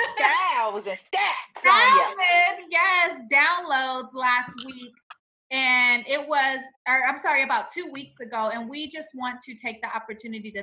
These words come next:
Speaker 2: thank you, thank you, thank you, thank you for everybody that listens. Thank you for everybody that shares. Um, we are, we wanna apologize for not having an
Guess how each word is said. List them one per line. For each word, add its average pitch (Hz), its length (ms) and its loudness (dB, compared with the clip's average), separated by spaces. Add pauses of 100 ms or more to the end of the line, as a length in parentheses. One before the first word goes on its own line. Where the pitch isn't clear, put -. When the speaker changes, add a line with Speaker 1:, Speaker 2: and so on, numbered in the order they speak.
(120)
Speaker 2:
thank 285 220 -8
you, 285 160 -14
thank 254 220 -10
you, 214 140 -20
thank 269 240 -6
you, 262 160 -18
thank 269 180 -8
you 294 120 -14
for - 160 -10
everybody 220 640 -4 (680)
that 214 220 -2
listens. 262 560 -6
Thank 262 180 -8
you 277 140 -16
for 247 80 -8
everybody 220 560 -6
that - 180 -2
shares. 262 680 0 (460)
Um, 226 360 -2
we 285 320 -10
are, 247 440 2 (280)
we 285 120 -6
wanna 277 280 -2
apologize 240 880 -2
for 247 100 -6
not 240 300 -2
having 247 360 -8
an 226 60 -8